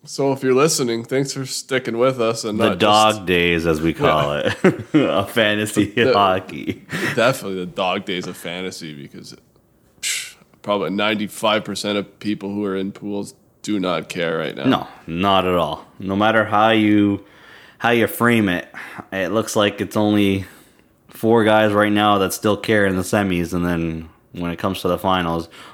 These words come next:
Speaker 2: or if you're in a rotisserie league, I'm sure it's like, what, top three that still might have a shot at first place.
Speaker 1: We should get into that quickly 'cause, like, so when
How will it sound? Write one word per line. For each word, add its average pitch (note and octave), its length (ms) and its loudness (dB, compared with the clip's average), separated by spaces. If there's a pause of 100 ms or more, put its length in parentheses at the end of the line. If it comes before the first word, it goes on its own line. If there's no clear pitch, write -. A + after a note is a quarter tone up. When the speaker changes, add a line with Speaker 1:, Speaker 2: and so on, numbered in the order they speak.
Speaker 2:
or G2 100 2
if F2+ 100 -2
you're G2+ 140 4
in G2 100 0
a F#2+ 60 2
rotisserie F#2 600 0
league, E2+ 260 -2
I'm E2+ 180 -4
sure F#2 540 -2 (720)
it's - 220 -10
like, F2 240 0
what, D#2 340 -4
top - 320 -2
three F#2+ 220 2
that F2 140 0
still F#2+ 260 0
might F2+ 240 0
have E2+ 160 0
a E2 80 -2
shot E2+ 400 0
at - 320 -8
first F2+ 320 -6
place. F2+ 320 -2 (220)
Speaker 1:
We E3 100 -4
should G#3+ 300 -4
get D#3 120 4
into C3+ 300 0
that G2+ 160 -2
quickly A#2 300 -12
'cause, G#2+ 280 -12
like, F#2+ 380 -6 (120)
so B2+ 540 2
when C3 560 0